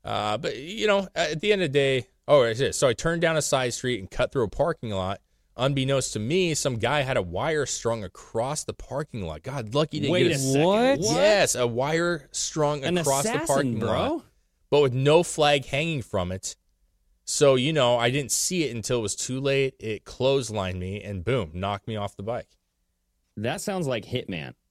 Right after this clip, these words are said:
Speaker 2: like the video game.
Speaker 1: <laughs>
Speaker 2: You know, you're just gonna telephone wire this guy and his head's gonna cop. You know, just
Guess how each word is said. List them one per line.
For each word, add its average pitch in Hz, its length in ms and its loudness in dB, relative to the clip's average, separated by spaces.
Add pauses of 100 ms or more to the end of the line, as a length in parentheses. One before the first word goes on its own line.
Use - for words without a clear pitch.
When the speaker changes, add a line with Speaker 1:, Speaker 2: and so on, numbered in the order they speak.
(160)
Speaker 2:
like 101 220 -4
the - 380 -2
video 98 300 -2 (100)
game. 269 100 4 (100)
Speaker 1:
<laughs> - 80 -10
Speaker 2:
You 110 80 -4
know, 101 120 -2
you're 104 180 -2
just - 200 -2
gonna 104 200 -2
telephone 98 480 -4
wire 85 260 -4
this 78 140 -6
guy 80 220 -6
and 76 120 -6
his 78 120 -8
head's 82 200 -8
gonna 73 200 -10
cop. 67 220 -12 (120)
You 85 160 -6
know, 73 120 -8
just - 140 -14